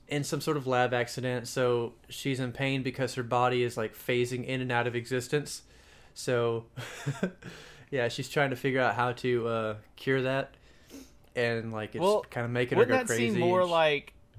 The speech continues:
Speaker 2: like, that would be something someone could be rel-, relate to? Like, if they're in so much pain, they could become evil to do
Speaker 1: Yeah.
Speaker 2: what they could. Like, that would seem to be more relatable than them going to the pain management centers down in Florida and getting pilled up, you know?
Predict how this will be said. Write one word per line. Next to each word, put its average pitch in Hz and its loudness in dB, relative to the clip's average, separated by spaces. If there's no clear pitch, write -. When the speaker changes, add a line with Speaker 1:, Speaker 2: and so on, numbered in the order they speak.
Speaker 2:
like, 156 0
that 160 6
would 151 -2
be 147 -4
something 147 -4
someone 143 -4
could 127 -6
be 127 -2
rel-, 113 -4
relate 123 0
to? 143 0
Like, 127 4
if - -12
they're 135 2
in 135 -2
so 147 0
much 147 -4
pain, 147 -2
they 120 0
could 135 -2
become 143 -4
evil 151 -6
to 120 -2
do 117 -6
Speaker 1:
Yeah. 120 4
Speaker 2:
what - -2
they 123 -6
could. 135 -6
Like, 123 -6
that 180 6
would 196 2
seem 196 0
to 175 -4
be 175 -2
more 165 -2
relatable 143 0
than 127 -4
them 135 0
going 135 2
to - -12
the 127 2
pain 165 2
management 147 -2
centers 135 -6
down 135 0
in 123 -6
Florida 143 0
and 131 -4
getting 123 -2
pilled 139 -2
up, 135 0
you 135 -6
know? 127 -4